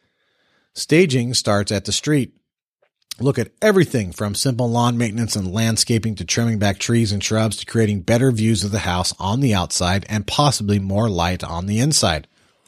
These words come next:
Does the house need power washing or a fresh coat of paint?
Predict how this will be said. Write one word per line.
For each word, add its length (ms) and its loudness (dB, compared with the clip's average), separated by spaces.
Does 160 2
the 100 4
house 220 2
need 160 0
power 300 2
washing 420 0
or 140 -2
a 40 -6
fresh 260 -2
coat 180 -2
of 80 -4
paint? 420 -2